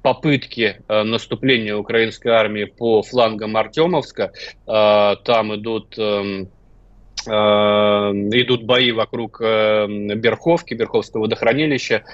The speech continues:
А, не достигает там противник того успеха, видимо, на, э, который рассчитывает. Э, продвижение там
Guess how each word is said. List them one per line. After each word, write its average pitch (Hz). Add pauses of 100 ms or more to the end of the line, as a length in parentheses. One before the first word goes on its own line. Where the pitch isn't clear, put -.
(280)
А, 110
не 127
достигает 123
там 101
противник 110
того 120
успеха, 113
видимо, 107
на, 107 (360)
э, 107
который 113
рассчитывает. 143
Э, 120
продвижение 117
там 113